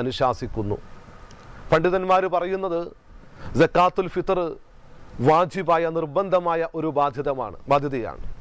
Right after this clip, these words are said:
എന്തിനു വേണ്ടിയാണത്? അതാണ് അടുത്ത് നബി സല്ലല്ലാഹു അലൈഹി വസല്ലമയുടെ വചനത്തിലൂടെ നമുക്ക് മനസ്സിലാകുന്നത്. തുഅമത്തൻ ലിൽ മസാകീൻ, മിസ്കീൻ, അഗതികളായ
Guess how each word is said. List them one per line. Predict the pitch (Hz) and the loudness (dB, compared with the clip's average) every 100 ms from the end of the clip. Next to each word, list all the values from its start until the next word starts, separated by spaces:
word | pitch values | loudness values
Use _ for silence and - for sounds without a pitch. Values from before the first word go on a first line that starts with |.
| - - - - - - - 185 | -14 -20 -20 -16 -12 -2 6 6
എന്തിനു | 208 247 247 | 6 4 4
വേണ്ടിയാണത്? | 208 226 233 220 214 208 214 - - - - - 175 | 2 0 0 0 0 -2 -4 -10 -20 -20 -18 -2 4
അതാണ് | 226 214 220 196 | 4 4 0 -2
അടുത്ത് | 196 - 214 | -2 2 0
നബി | 196 180 | 0 -2
സല്ലല്ലാഹു | 208 196 196 196 190 185 | -2 2 2 2 0 -2
അലൈഹി | 196 - 202 | -2 -4 -2
വസല്ലമയുടെ | 190 190 180 190 190 185 180 | -2 0 0 0 0 0 2
വചനത്തിലൂടെ | 170 180 190 175 180 170 | 2 0 -2 -2 -2 -2
നമുക്ക് | 170 170 160 | -4 -4 -4
മനസ്സിലാകുന്നത്. | 160 180 170 165 170 170 165 156 190 - - - - - - - - - - - - 139 | -4 0 2 2 2 0 0 0 -4 -14 -20 -20 -20 -20 -16 -14 -12 -12 -14 -14 -2 4
തുഅമത്തൻ | 139 147 156 190 - 175 160 | 6 6 4 4 2 0 0
ലിൽ | 151 143 | -2 -2
മസാകീൻ, | 139 - 127 123 - 120 110 87 - - - - - | -2 0 0 -2 -2 -4 -4 -8 -14 -20 -20 -10 0
മിസ്കീൻ, | 139 - - 170 175 135 101 - 131 | 0 2 2 6 6 4 -6 -4 0
അഗതികളായ | 143 175 196 180 165 151 147 | 2 2 2 2 2 2 0